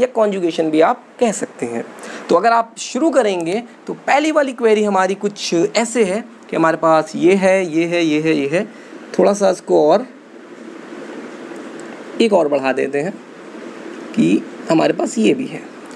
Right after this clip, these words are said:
तो इन चारों में अगर आपको stability का order बताना है, तो अगर आप इस वाले को ही देख रहे हैं, जिसको मैंने अभी अभी sketch किया है, this one,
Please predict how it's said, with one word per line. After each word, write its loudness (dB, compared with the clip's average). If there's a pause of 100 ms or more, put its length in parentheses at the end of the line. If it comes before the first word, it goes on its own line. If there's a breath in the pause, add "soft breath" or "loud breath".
(280 loud breath)
तो 2
इन 6
चारों 2
में 0
अगर 0
आपको -2
stability 0
का 4
order 2
बताना -2
है, 2 (280 loud breath)
तो -4
अगर 2
आप -4
इस 0
वाले 2
को -8
ही -4
देख -2
रहे -2
हैं, -2
जिसको -6
मैंने 2
अभी 0
अभी 0
sketch -2
किया 2
है, 2
this -2
one, 2